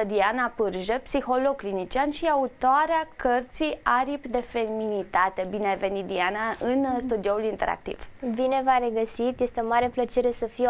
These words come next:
Speaker 2: astăzi alături de tine și să împărtășesc din secretele mele cu toți cei care ne urmăresc.
Speaker 1: Um, îți mulțumesc eu tare, tare mult, uh,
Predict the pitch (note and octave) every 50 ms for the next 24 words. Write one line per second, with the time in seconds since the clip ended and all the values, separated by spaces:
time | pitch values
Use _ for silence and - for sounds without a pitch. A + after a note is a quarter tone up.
0 | A#3 A#3 A#3+ B3 - - B3+ A#3+ - A3+ A3 A3+ A3+ - B3+ B3 A#3 A3+ A3 G#3
1 | - A#3 A#3+ C#4 D4 B3+ A3 - - - A#3 A3 - A#3+ A#3 A3+ A3+ A3 - A3+
2 | A3+ - - A3 - - - C#4+ D#4+ E4+ E4+ - - C#4+ C#4+ C#4+ C#4+ - A#3+ A3
3 | - A#3 A#3 - B3+ A#3 A3+ G#3+ G#3+ G#3+ A3 A3+ A#3 A3+ A3+ A3 - - - G#3+
4 | G#3+ A3+ B3 B3 B3 - - - - - - - - - - - A#3 A#3 A#3 -
5 | - - G3+ G3+ - G#3+ G#3 G3+ G3 G3 G3 G3 G3 G3 G3 G3 F#3+ - - -
6 | - - - - - - - - - - - - - - - A#3+ A3 G#3+ G#3 G3
7 | G3 G3 G3 G3+ - - A3 - - A3 G#3+ G#3 - G#3 G#3+ G#3+ A#3 A#3 - -
8 | B3 A#3+ A#3+ A#3+ - G3 F#3 F#3 F#3 F#3 F3+ E3 E3 F#3 - G3 F#3+ F#3+ F#3 F3+
9 | F3+ F3 F3+ F#3 G#3+ G#3+ - A#3+ G#3+